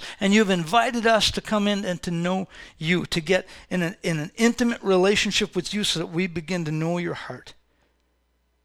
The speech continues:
Jesus said, "I, I call you friends.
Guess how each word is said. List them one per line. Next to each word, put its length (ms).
Jesus 360
said, 160
"I, 140
I 140
call 260
you 100
friends. 840